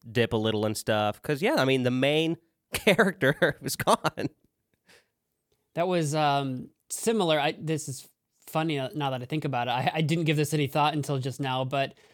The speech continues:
Speaker 2: I watched <laughs> a lot of Two and a Half Men back in the day.
Speaker 1: Yeah, yeah.
Speaker 2: And when Charlie as a character leaves, uh, th-,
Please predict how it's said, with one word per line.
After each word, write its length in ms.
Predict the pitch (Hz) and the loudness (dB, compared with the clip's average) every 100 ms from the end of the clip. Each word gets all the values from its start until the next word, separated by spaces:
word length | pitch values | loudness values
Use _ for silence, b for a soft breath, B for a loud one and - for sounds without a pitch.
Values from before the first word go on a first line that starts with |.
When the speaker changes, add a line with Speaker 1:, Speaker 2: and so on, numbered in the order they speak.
| b b | b b
Speaker 2:
I 120 | - | 0
watched 380 | 160 180 175 - | 4 4 4 2
<laughs> 140 | 233 139 | 2 4
a 20 | |
lot 220 | 170 165 | 2 2
of 160 | 170 - | 0 -4
Two 200 | 156 143 | -2 0
and 100 | 151 | -2
a 40 | |
Half 240 | 147 151 | -2 -4
Men 280 | 139 120 127 | -4 -4 -2
back 240 | 135 147 180 | -2 -2 -2
in 80 | |
the 80 | 170 | -4
day. 460 | 170 170 175 196 180 _ _ _ _ _ _ | 2 2 2 -2 -10 _ _ _ _ _ _
Speaker 1:
Yeah, 420 | 135 139 156 214 339 | 4 6 8 6 4
yeah. 160 | 123 139 | 2 4
Speaker 2:
And 180 | 170 165 | 6 6
when 320 | 165 160 156 - _ _ _ _ _ - | 4 4 0 -4 _ _ _ _ _ -10
Charlie 580 | 139 185 226 190 151 143 | 0 4 4 6 6 4
as 160 | 143 | 4
a 60 | 135 | 0
character 560 | - 151 139 131 139 | 0 0 0 0 -2
leaves, 680 | 127 139 139 123 120 139 - | 0 0 2 0 -2 -6 -10
uh, 680 | - 143 139 131 123 113 - - - _ _ _ _ - | -6 -2 0 0 0 -4 -8 -12 -20 _ _ _ _ -2
th-, 220 | 170 185 | -2 -2